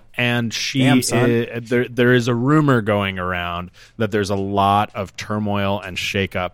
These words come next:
Speaker 1: around the Star Trek projects because, of course, they have movies they wanna make, and then they've got all these shows, and now that the shows and movies are not separate I P, they're all,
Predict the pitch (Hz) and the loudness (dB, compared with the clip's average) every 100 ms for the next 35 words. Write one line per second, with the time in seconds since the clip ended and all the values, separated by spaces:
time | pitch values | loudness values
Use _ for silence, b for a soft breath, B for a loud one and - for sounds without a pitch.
0 | - 92 95 92 92 92 95 87 - 92 | -6 -4 -2 -2 -4 -6 -8 -8 -6 -6
1 | 90 98 90 - - - - - - - | -6 -6 -8 -8 -20 -20 -20 -20 -20 -20
2 | - 110 92 85 85 87 - - 104 95 | -4 0 0 -2 -8 -10 -12 -10 -10 -8
3 | 104 95 92 - - 107 - b b b | -4 -4 -4 -6 -2 -2 -2 b b b
4 | - 98 90 110 156 151 147 139 135 131 | -6 -6 -2 2 2 4 2 2 0 0
5 | 127 127 127 120 117 - b b 110 110 | 0 0 0 -2 -4 -8 b b -4 -2
6 | 101 95 95 - 117 120 127 117 107 - | -2 -4 -6 0 4 4 4 2 -2 -2
7 | - 113 107 104 104 104 101 - 98 104 | -4 -2 0 0 -2 -4 -6 -10 -6 -2
8 | 107 110 110 98 - 110 107 101 98 98 | -2 -2 -4 -6 -6 -2 0 0 -4 -6
9 | 98 104 104 95 92 92 92 - - 104 | -6 -4 -4 -4 -6 -6 -8 -8 -6 -8
10 | - 95 90 - 90 90 - 98 101 104 | -8 -8 -8 -6 -6 -6 -10 -6 -6 -4
11 | 98 90 87 90 87 | -6 -4 -4 -6 -8